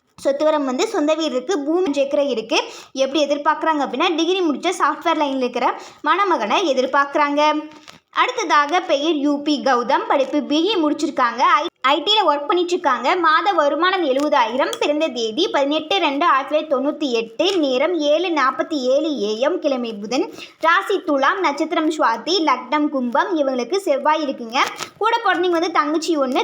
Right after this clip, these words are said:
தங்கச்சிக்கு மேரேஜ் ஆயிடுச்சு. அப்பா பேர் வந்து பெரியசாமி, அம்மா பேர் வந்து சித்ரா. இவங்க கொங்குவேல கவுண்டர்ல பெரியன் குடத்தை சார்ந்தவங்க. சொத்து வரம் வந்து சொந்த வீடு இருக்கு, மொத்த சொத்து மதிப்பு மூணு கோடின்னு சொல்லிக்கிறாங்க. எப்படி எதிர்பார்க்குறாங்க அப்படின்னா, நல்லா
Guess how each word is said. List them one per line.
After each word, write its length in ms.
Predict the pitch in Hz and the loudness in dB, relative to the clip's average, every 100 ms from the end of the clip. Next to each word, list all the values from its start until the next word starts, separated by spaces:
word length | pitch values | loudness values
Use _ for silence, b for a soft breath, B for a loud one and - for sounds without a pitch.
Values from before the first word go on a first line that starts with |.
| 392 | 0
தங்கச்சிக்கு 420 | 277 294 302 311 262 | 0 -2 -2 -2 0
மேரேஜ் 280 | 277 302 277 | 2 2 2
ஆயிடுச்சு. 340 | 247 285 359 453 466 B | 0 0 0 0 -4 B
அப்பா 280 | - 349 349 | -2 2 2
பேர் 240 | 349 339 320 | 2 0 0
வந்து 160 | 330 | 0
பெரியசாமி, 640 | 330 302 311 330 294 240 339 | 0 0 0 0 0 0 2
அம்மா 300 | 349 269 302 | 2 2 2
பேர் 220 | 311 311 277 | 2 0 2
வந்து 160 | 285 | 0
சித்ரா. 340 | 302 - 247 302 381 | -2 -2 0 2 2
இவங்க 340 | 277 247 269 359 | -2 0 0 2
கொங்குவேல 460 | 311 285 294 277 262 | 2 2 2 2 0
கவுண்டர்ல 380 | 254 240 240 370 | -2 -2 -2 -2
பெரியன் 360 | 381 339 392 381 | 0 2 2 2
குடத்தை 240 | 330 294 285 | 0 0 0
சார்ந்தவங்க. 420 | 294 233 208 208 311 494 B B B | 0 -2 -6 -2 -2 -4 B B B
சொத்து 240 | 349 349 | -4 0
வரம் 260 | 440 392 311 | 2 2 0
வந்து 160 | 320 453 | 0 0
சொந்த 240 | 370 330 | 0 0
வீடு 220 | 359 349 262 | 0 0 0
இருக்கு, 180 | 269 | 0
மொத்த 340 | 381 320 392 392 | 0 0 0 -2
சொத்து 160 | 381 330 | 0 0
மதிப்பு 280 | 294 277 359 | 0 0 0
மூணு 160 | 320 330 330 | 2 0 2
கோடின்னு 280 | 294 330 262 | 0 2 -2
சொல்லிக்கிறாங்க. 460 | 233 226 208 214 269 392 339 | -2 -2 -2 0 0 0 -2
எப்படி 240 | 254 294 277 | -2 0 0
எதிர்பார்க்குறாங்க 520 | 262 294 294 294 262 | 0 0 0 0 0
அப்படின்னா, 220 | 233 339 | 0 0
நல்லா 140 | 370 | 2